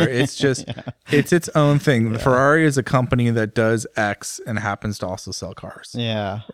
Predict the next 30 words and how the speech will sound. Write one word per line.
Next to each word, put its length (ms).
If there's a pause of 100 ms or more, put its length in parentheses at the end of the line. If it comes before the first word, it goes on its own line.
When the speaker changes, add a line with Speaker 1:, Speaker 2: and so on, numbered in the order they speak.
Speaker 1:
Harley 260
Davidson's 580
a 280
Speaker 2:
Yeah. 40
Speaker 1:
company 340
that 240
does 320
Y 760
and 100
happens 520
to 100
sell 220
motorcycles. 880 (840)
And 100
X 180
and 120
Y 200
are 60
probably 300
pretty 220
similar 340
in 80
this 160
equation. 560
Speaker 2:
Harley 340
puts 240
the 140
Y 1080
in 220
Y. 440